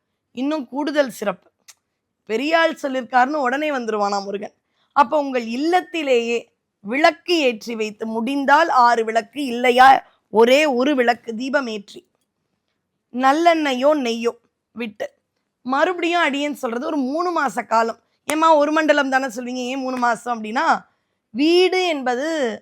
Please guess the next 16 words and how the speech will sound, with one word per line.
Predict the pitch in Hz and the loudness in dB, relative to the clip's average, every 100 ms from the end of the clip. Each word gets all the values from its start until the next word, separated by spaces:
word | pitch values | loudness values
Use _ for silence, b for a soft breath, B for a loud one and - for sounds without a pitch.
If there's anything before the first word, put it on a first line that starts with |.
| - | -8
அதற்கான | 202 254 262 254 233 220 | -4 -4 -2 -2 0 -2
முயற்சிகளும் | 240 339 302 - 294 254 277 | -4 -4 -2 -2 0 0 -2
நடக்கும். | 226 214 - _ _ _ _ _ - | -2 -4 -12 _ _ _ _ _ -10
சும்மா | 302 349 349 | -2 2 4
ஒண்ணும் | 339 320 | 2 -2
சொல்லிடக்கூடாது, | - 262 269 254 226 214 | -4 -4 -4 -4 -2 -2
இல்லைன்னா | 226 277 269 | -2 0 0
அருணகிரியார் | 262 330 320 339 330 294 | 0 -2 -2 2 2 0
சொன்ன | 269 285 311 | -4 -6 -4
சத்திய | 247 208 - 339 | -6 -8 -8 -6
விஷயங்கள். | 294 - 220 202 - _ _ _ _ - | -6 -8 -10 -12 -16 _ _ _ _ -2
அப்போ | 269 277 | 0 2
ஒரு | 262 240 | 0 0
விஷயம் | 247 - 339 359 349 | -4 -4 0 0 2
மாறுவதற்கான | 294 285 330 320 277 247 262 240 269 311 | 2 4 2 2 0 0 0 0 0 -2
நேரமும் | 254 285 311 277 285 | 0 2 2 2 -4